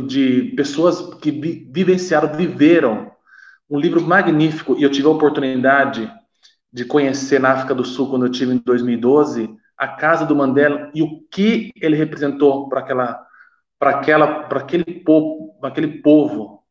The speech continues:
pra aquela população. Ele, Desmond Tutu, muitas outras persona-, personalidades,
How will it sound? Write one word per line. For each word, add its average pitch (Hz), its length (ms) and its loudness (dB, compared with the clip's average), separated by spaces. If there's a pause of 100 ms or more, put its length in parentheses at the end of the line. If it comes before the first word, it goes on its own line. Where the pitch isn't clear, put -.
pra 135 100 -12
aquela 147 180 -2
população. 143 800 -2 (420)
Ele, 147 460 4
Desmond 139 460 2
Tutu, 143 640 0 (800)
muitas 175 360 2
outras 170 340 2
persona-, 151 760 -4
personalidades, 156 920 0